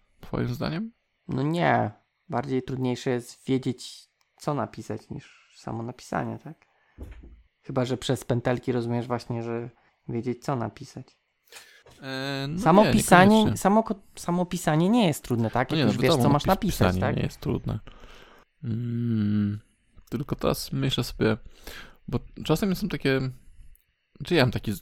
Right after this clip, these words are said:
Speaker 1: taki zarzut do, do całego świata trochę.
Speaker 2: Ojejku.
Speaker 1: Tak.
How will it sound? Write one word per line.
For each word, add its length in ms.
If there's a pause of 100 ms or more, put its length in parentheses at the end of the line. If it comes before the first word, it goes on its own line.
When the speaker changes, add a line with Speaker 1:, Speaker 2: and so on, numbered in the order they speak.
Speaker 1:
taki 240
zarzut 300 (180)
do, 80 (100)
do 60
całego 280
świata 300
trochę. 360 (580)
Speaker 2:
Ojejku. 520 (440)
Speaker 1:
Tak. 380